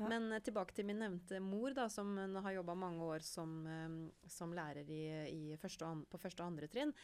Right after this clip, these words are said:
Speaker 2: og det er jo noe av det sterkeste opplevelsene hennes også, er jo å være med på å få elevene til å knekke lesekoden, så det er en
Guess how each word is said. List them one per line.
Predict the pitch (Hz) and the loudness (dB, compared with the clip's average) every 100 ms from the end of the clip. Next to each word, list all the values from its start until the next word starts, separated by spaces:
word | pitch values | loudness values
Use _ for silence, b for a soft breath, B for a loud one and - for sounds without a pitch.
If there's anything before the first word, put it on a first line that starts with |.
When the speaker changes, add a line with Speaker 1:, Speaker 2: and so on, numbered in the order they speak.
| B | B
Speaker 2:
og | - | -6
det | 196 | 0
er | 226 151 | 2 2
jo | 165 | 2
noe | 180 151 | 0 -2
av | |
det | 139 156 | -4 -6
sterkeste | - 170 160 - | -4 -6 -6 -6
opplevelsene | 165 160 151 175 | -4 -4 -6 -6
hennes | 180 226 185 165 180 | -4 -2 -2 -2 -2
også, | 220 262 | -2 0
er | 180 156 | 0 0
jo | 165 170 | 0 -2
å | |
være | 202 170 143 | -4 -4 -6
med | 147 156 | -8 -6
på | 170 | -4
å | |
få | 170 151 156 | -4 -6 -6
elevene | 151 143 151 | -6 -8 -8
til | 156 | -8
å | |
knekke | - 196 - _ 151 160 | -6 -8 -10 _ -8 -4
lesekoden, | 175 156 151 143 160 | -4 -6 -8 -6 -4
så | 185 | -4
det | 185 | -4
er | |
en | 190 | -4